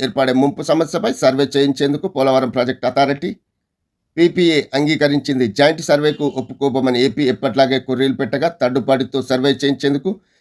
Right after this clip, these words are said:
పీపీఏ ఓకే చెప్పింది. సెంట్రల్ వాటర్ కమిషన్, సీడబ్ల్యూసీ టీంతో సర్వే చేయిస్తామని తెలిపింది. పోలవరం ముంపు సమస్యపై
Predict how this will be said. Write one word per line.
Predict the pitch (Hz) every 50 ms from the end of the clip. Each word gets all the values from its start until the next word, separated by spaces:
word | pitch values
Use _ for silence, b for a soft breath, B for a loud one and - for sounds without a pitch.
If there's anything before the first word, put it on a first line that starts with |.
| b b _
పీపీఏ | 147 151 147 151 151 151 147
ఓకే | 147 151 - - 147
చెప్పింది. | 143 147 131 - 165 165 170 208 240 - _ _ _ _ _ _ _
సెంట్రల్ | - - 165 156 - 151 143 131
వాటర్ | 131 123 113 120 117 -
కమిషన్, | 139 131 139 143 - - 170 175 - - _
సీడబ్ల్యూసీ | - 139 147 151 135 123 147 147 151 147 131
టీంతో | 117 139 139 127 123 143 131
సర్వే | 127 - 127 127 135 147 147 147
చేయిస్తామని | 139 147 139 - - 143 139 139 143 143
తెలిపింది. | 143 - _ _ - 135 127 110 135 131 127 117 92 - _ _ _ _ _ _ _ _ 123
పోలవరం | 147 175 185 190 185 185 170
ముంపు | 160 151 151 147 147 156 147
సమస్యపై | - 139 131 147 123 - 151 - - 156 165